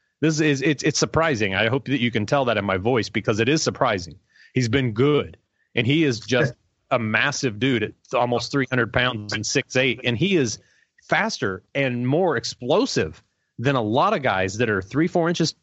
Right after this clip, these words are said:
smaller than him and are, you know, thirty pounds lighter than him. He is definitely a guy who is kind of debunking everything that has been said about him in his past right now, and I'd love to see him continue to do that.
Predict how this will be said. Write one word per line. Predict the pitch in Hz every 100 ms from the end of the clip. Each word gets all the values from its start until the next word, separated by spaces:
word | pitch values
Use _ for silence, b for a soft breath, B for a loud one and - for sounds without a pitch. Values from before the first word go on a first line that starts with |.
| -
smaller | - 135 135 180 180
than | 185
him | 180 190 180 -
and | - 127 123 127 - _
are, | 113 107 101 95 98 _
you | 135
know, | 120 107 104 - _ -
thirty | 160 156
pounds | 165 180 147 139
lighter | 127 180 180
than | 101 82
him. | 95 76 _ b b b
He | - 185
is | 185
definitely | 104 139 143 156 127 123
a | 110
guy | 113 113
who | 113 110
is | 98
kind | - 131
of | 113
debunking | 98 95 113 117 110 101 101
everything | 135 139 143 135 127 110
that | 104
has | 98
been | 113 95
said | 127 139
about | 113 101
him | 98 107 104 107
in |
his | 104 92
past | - 131 165 -
right | 107 95
now, | 101 101 98 101 B B
and | 117
I'd | 95
love | 113 113
to | 98
see | -
him | 110 104
continue | 92 95 127 107 95
to | 92
do | 110 104
that. | 90 90